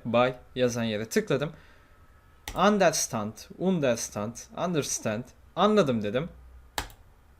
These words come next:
Bu pembeye bastım, cüzdanımı bağladım. Sonra buradan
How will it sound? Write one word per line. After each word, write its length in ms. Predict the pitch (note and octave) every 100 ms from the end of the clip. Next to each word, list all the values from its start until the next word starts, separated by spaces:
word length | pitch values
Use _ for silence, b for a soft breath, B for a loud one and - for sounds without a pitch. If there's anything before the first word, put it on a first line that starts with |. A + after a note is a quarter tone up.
| - -
Bu 120 | G3+
pembeye 480 | - A3 G#3 G3+ D#3+
bastım, 460 | A2 - - C3+ D3+
cüzdanımı 560 | F#3 F3+ G3 G3 F#3+
bağladım. 460 | D3 A#2+ G#2+ E3 G3 - b b b -
Sonra 420 | - G#3+ G3 F#3
buradan 400 | A3+ F#3 A3 -